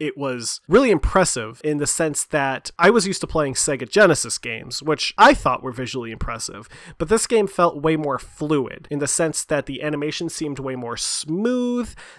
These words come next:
the, the, the, the, like, the character sprites were more detailed, uh, there were three D polygons on the screen, which you didn't really see. Uh, it was just more visually impressive than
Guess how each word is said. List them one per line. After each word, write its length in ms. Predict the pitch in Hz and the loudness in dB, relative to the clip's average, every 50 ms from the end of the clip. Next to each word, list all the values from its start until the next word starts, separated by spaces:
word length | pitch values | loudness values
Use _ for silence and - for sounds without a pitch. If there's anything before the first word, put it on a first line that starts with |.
| - _ | -14 _
the, 260 | - 151 143 139 139 127 | -4 -2 -2 -2 -2 -4
the, 180 | - 127 123 - - | -6 -8 -8 -8 -8
the, 140 | 139 127 - - | -10 -10 -10 -10
the, 140 | - 147 139 | -14 -12 -10
like, 160 | 135 127 120 - | -8 -8 -8 -10
the 80 | 135 | -12
character 420 | - - - 190 220 202 - - 190 | -6 -2 0 2 2 0 0 -4 -4
sprites 560 | - - - - 185 190 185 190 185 - - | -6 -6 -6 -2 0 2 2 2 0 -2 -2
were 140 | 160 147 135 | -4 -4 -4
more 200 | 135 127 120 117 | -4 -6 -8 -8
detailed, 880 | - - 214 208 - - 180 208 208 202 196 196 196 196 190 175 - - - - - - - - - | -10 -10 -10 -8 -6 -2 0 2 2 4 4 4 4 2 0 -2 -4 -10 -14 -16 -20 -20 -18 -10 -4
uh, 160 | 143 143 139 | -2 -2 -2
there 180 | 131 151 147 143 | 0 -2 -2 -2
were 60 | 131 | -4
three 280 | - - - 143 151 160 | -6 -10 -10 -6 -4 -4
D 120 | 151 131 - | -4 -4 -6
polygons 600 | - - - 190 202 196 190 190 185 180 175 170 | -6 -2 0 2 2 2 2 2 2 0 0 -2
on 100 | 175 175 | -4 -4
the 80 | 175 165 | -4 -6
screen, 420 | - - - 175 170 170 170 165 | -6 -8 -8 -8 -6 -6 -6 -6
which 160 | 135 - - | -8 -8 -10
you 60 | - | -10
didn't 180 | 113 147 - 139 | -8 -8 -10 -10
really 180 | 127 123 123 123 | -12 -12 -8 -4
see. 680 | - - - - 226 220 220 220 220 214 214 214 202 - - - - - _ _ _ - | -4 -2 -2 -2 -2 -2 -4 -4 -4 -6 -6 -8 -10 -12 -14 -20 -20 -20 _ _ _ 0
Uh, 280 | 156 156 156 151 156 - | 4 6 6 6 4 2
it 100 | 185 233 | 2 0
was 120 | 285 - | 0 2
just 240 | - 453 440 - - _ _ - | 2 2 2 2 -2 _ _ -4
more 520 | 165 175 170 175 180 190 196 208 208 202 | 0 0 2 2 4 6 6 6 6 4
visually 520 | 190 151 127 156 170 175 147 160 156 151 143 | 0 0 2 4 4 4 4 0 -2 -2 -4
impressive 720 | 131 - - - - - - - 139 120 113 104 113 113 | -4 -4 -2 0 0 0 -2 -4 -6 -8 -10 -12 -12 -6
than 480 | 139 135 131 131 131 127 127 123 120 | -4 -4 -2 -2 -4 -4 -6 -10 -12